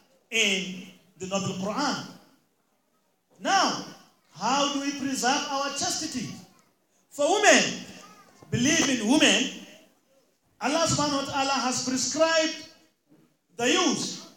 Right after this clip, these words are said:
or wearing of hijab, also called jilbab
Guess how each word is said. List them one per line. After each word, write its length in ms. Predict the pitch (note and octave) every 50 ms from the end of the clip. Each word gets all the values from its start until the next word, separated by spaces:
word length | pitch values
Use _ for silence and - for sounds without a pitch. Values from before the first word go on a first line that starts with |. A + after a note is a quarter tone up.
| _ _ _ _ _ _ _ _ _ -
or 200 | B3 C4 C4 C4
wearing 420 | D4 E4 E4+ E4+ D#4+ D#4+ D4+ C#4+
of 120 | C4+ B3+ - -
hijab, 560 | G#3 A#3+ - B3+ C4+ C#4 B3+ A3 - - - - - - - - _ _ _ _ _ -
also 420 | A#3 A#3+ B3+ B3 C4+ C#4 C4 -
called 220 | - A#3 A#3+ A#3+ G#3 E3
jilbab 800 | - A#3+ A#3 - - A#3 B3 B3+ B3 A3+ G3 - - - - -